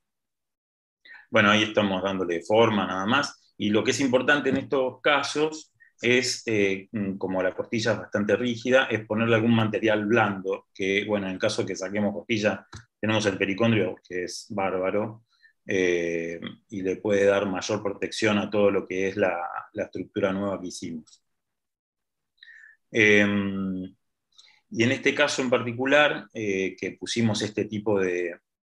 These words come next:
de, mm, este, injerto, eh, cefálico, ponemos estos puntitos capitonados cuando terminamos la cirugía, que lo sacamos a los,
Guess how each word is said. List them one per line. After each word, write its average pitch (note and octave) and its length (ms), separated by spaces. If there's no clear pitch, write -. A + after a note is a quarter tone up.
de, F2+ 540
mm, E2 400
este, E2 840
injerto, G#2 840
eh, G#2+ 120
cefálico, B2+ 960
ponemos A#2+ 280
estos A#2 220
puntitos A#2 420
capitonados A#2+ 800
cuando F2+ 220
terminamos G2+ 340
la G2+ 80
cirugía, A2+ 540
que G2+ 60
lo F2+ 80
sacamos F#2 400
a F#2 40
los, F2 400